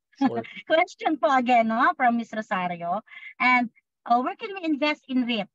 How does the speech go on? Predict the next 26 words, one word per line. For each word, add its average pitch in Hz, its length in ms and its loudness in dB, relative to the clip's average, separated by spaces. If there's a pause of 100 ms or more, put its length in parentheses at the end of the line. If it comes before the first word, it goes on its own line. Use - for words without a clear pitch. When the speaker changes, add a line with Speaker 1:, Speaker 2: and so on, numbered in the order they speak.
(580)
Speaker 1:
Yun. 151 280 6
Speaker 2:
Saan - 80 -14
po 302 120 -2
sila 285 240 0
pwedeng 254 320 2
mag-invest? 208 640 0
Speaker 1:
Um, 190 160 -2
Speaker 2:
Opo. - 120 0
Speaker 1:
again, 247 200 2 (320)
uh, 202 240 4
ginagawa 262 560 2
ko 240 160 0
po 220 160 0
tong 208 160 -6
mga 185 360 -4
gantong 175 240 -12
speaking 165 400 -10
engagement, 143 680 -6
hindi 143 320 -4
po 143 160 0
para 135 240 2
sumikat 131 640 -4
or 131 120 -6
hindi 127 200 -12
para 123 240 -4
magbenta. 135 720 -2